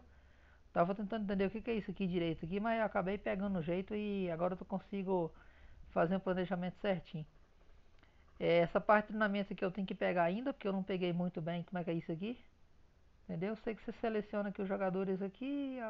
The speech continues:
vai aparecendo uns trem ali. E assim vai indo. A tática aqui eu peguei também.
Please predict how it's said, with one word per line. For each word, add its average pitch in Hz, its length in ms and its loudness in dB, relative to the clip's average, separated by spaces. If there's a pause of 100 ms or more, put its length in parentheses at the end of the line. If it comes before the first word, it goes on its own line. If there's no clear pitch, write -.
vai 196 100 -4
aparecendo 202 520 -2
uns 185 80 -6
trem 190 260 -4
ali. 262 540 -4 (920)
E 208 120 -4
assim 240 240 -6
vai 233 240 0
indo. 165 120 -6 (1900)
A - 120 4
tática 226 500 6
aqui 202 140 -2
eu 247 120 4
peguei 233 320 2
também. 262 440 4